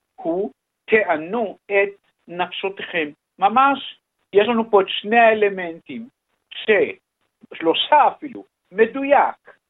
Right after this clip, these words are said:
בעשור לחודש, אחד, שתיים, זה יום הכיפורים, שלוש, "תענו את נפשותיכם". וצריכים לענות את נפשותינו, כלומר,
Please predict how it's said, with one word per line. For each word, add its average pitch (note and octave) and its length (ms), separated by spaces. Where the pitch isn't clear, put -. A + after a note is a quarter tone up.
בעשור G3 760
לחודש, C3 880
אחד, G#2+ 420
שתיים, D3+ 640
זה F#3+ 300
יום D#3+ 260
הכיפורים, A#2 960
שלוש, C4 800
"תענו G3 480
את A3+ 160
נפשותיכם". G3 720
וצריכים D#3+ 1400
לענות E3 460
את - 140
נפשותינו, A#2 600
כלומר, C#3 720